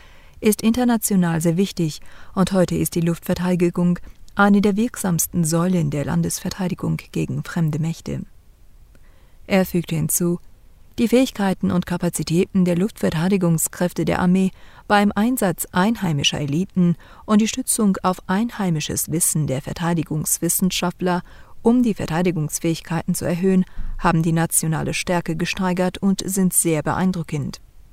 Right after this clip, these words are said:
Die Luftverteidigungskräfte der Armee der Islamischen Republik Iran sind eine der vier der Armee untergeordneten Streitkräfte, die für die Verteidigung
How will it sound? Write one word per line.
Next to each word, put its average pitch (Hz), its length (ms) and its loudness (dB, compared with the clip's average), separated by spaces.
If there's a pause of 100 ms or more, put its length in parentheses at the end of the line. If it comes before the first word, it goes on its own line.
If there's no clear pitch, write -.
(880)
Die 233 200 4
Luftverteidigungskräfte 208 1300 2
der 160 160 0
Armee 156 260 0
der 262 160 4
Islamischen 180 560 -2
Republik 147 560 -6
Iran 180 480 2
sind 240 320 -2
eine 160 220 0
der 98 160 -4
vier 165 480 -4
der - 260 -4
Armee 170 320 2
untergeordneten 180 1040 -2
Streitkräfte, 190 920 -2 (440)
die 240 100 4
für 240 100 4
die 233 100 2
Verteidigung 170 680 0